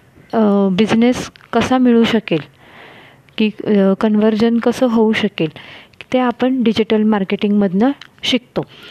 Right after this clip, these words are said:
ह्याच्यासाठी वेगवेगळे प्लॅटफॉर्म्स आहेत, वेगवेगळ्या स्ट्रॅटेजीज आहेत, वेगवेगळे,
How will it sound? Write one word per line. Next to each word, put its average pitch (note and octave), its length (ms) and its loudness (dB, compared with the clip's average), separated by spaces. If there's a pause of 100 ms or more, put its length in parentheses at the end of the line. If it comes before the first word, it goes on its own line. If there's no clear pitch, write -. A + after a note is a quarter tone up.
(220)
ह्याच्यासाठी A#3+ 600 -2
वेगवेगळे G#3+ 460 0 (120)
प्लॅटफॉर्म्स G#3+ 640 -2
आहेत, G#3 220 0
वेगवेगळ्या G3+ 460 0
स्ट्रॅटेजीज G#3 760 -2
आहेत, G3+ 360 0
वेगवेगळे, G3+ 600 0